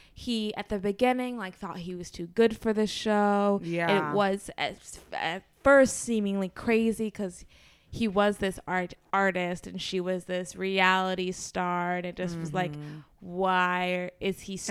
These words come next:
Speaker 1: stooping
Speaker 2: people,
Speaker 1: to
Speaker 2: yeah,
Speaker 1: their
Speaker 2: people
Speaker 1: level?
Speaker 2: thought that she was, like, beneath him.
Speaker 1: Yeah, which
Speaker 2: And
Speaker 1: is
Speaker 2: by him
Speaker 1: crazy.
Speaker 2: kind of, like, not going on the show initially, he kind of was, like, confirming that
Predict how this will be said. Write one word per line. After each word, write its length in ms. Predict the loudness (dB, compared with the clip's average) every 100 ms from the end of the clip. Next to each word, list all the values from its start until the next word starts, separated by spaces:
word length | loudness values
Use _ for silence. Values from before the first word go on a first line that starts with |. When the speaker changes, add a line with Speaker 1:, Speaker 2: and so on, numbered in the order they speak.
| 2
Speaker 1:
stooping 160 | 2
Speaker 2:
people, 220 | 4 2 4
Speaker 1:
to 40 |
Speaker 2:
yeah, 260 | 6 6 6
Speaker 1:
their 80 | 2
Speaker 2:
people 120 | 2
Speaker 1:
level? 220 | 4 4 4 4 6
Speaker 2:
thought 220 | 4 4
that 140 | 0
she 180 | -2 -4
was, 160 | -6 -4
like, 220 | -8 -4
beneath 400 | -4 -2 -6 -8
him. 100 | -4
Speaker 1:
Yeah, 540 | 4 6 6 2 -6
which 100 | 0 2
Speaker 2:
And 80 |
Speaker 1:
is 60 | 6
Speaker 2:
by 180 | 6 4
him 360 | 0 0 0 0
Speaker 1:
crazy. 200 | -4 -4
Speaker 2:
kind 220 | -4 -2
of, 140 | -4 -8 -4
like, 240 | -2 -2 _ _ -10
not 420 | -4 -2 -2 -4
going 400 | -6 -4 -2 -6
on 200 | -6 -6
the 60 | -6
show 380 | -4 0 0 0
initially, 640 | -2 -4 -4 -2 -2 -4 -12 -12
he 120 | -8
kind 300 | -6 -4 -4
of 100 | -6
was, 100 | -4
like, 200 | -2 -2 -4 _ 2
confirming 800 | 4 4 2 4 4 2 0 4
that 260 | 4 4